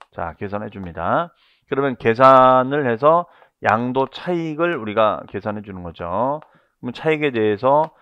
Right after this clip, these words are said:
과세할 수도 있고 과세하지 않을 수도 있다더라. 그쵸? 그러면 얘는 비과세가 되겠다. 비과세가 되겠다.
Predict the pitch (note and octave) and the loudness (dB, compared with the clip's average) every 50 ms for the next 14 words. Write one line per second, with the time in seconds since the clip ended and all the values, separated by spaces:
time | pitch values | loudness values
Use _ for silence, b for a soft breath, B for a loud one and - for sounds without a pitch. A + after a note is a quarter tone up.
0 | b b b b - - G#2 G#2 A2 A2 A#2+ A#2+ A#2+ C3+ C3+ B2+ - - C3 A#2 | b b b b 0 4 4 4 4 2 0 -2 -2 -4 -4 -6 -8 -8 -8 -6
1 | A#2 A2+ G#2+ G2+ - - - C#3 D3 D3+ D#3+ E3+ E3 b b b b b _ - | -6 -6 -6 -6 -8 -4 -2 0 0 0 0 -2 -6 b b b b b _ -2
2 | - G#2 G#2 G2+ A2 A2 G#2 G#2 G2+ A2 A#2 A#2+ - - - F#2+ F#2+ G2+ F#2+ F2+ | 0 0 2 2 0 0 0 0 -2 -6 -8 -10 -10 -10 -10 -8 -8 -8 -10 -10
3 | - - - - G#2+ - - G#2 - G2+ F2+ F2+ E2 E2 E2 E2 E2+ E2 E2 E2 | -14 -14 -12 -12 -12 -12 -10 -8 -6 -6 -6 -6 -8 -8 -6 -6 -6 -6 -8 -10
4 | E2+ - G2+ G2 F2+ - - F2 F2 G2+ B2 D3 E3 F3+ b b b b b b | -12 -14 -18 -20 -14 -10 -8 -6 -4 -2 0 -2 -2 -4 b b b b b b
5 | b b - C3+ C3+ C#3 C#3+ B2+ G#2+ G2 G2+ G2+ A2 B2+ C#3+ D#3 E3+ F3+ F3+ F3+ | b b -2 0 0 0 0 0 -2 -2 -2 -2 0 0 0 0 -2 -4 -8 -12
6 | - _ _ _ _ _ - - A#2+ A#2 A#2+ B2 A#2+ A#2 A2 - A#2 A2+ A2 A2 | -18 _ _ _ _ _ -12 -10 -4 4 6 6 8 6 6 2 0 0 2 2
7 | G#2+ G2+ A#2+ A#2 A#2 A2 G2+ G2 E2+ F2+ F2 - - F#2+ F2+ E2+ E2 E2+ F2 - | 2 2 2 2 2 2 0 -6 -10 -10 -10 -10 -10 -10 -8 -8 -8 -10 -12 -12
8 | G2 G2 G#2 G2 F#2 - F#2+ F#2 F2 - E2 D#2+ D#2+ - - - E2 D#2+ - | -10 -8 -6 -6 -6 -8 -12 -14 -14 -16 -18 -20 -20 -18 -14 -14 -12 -12 -14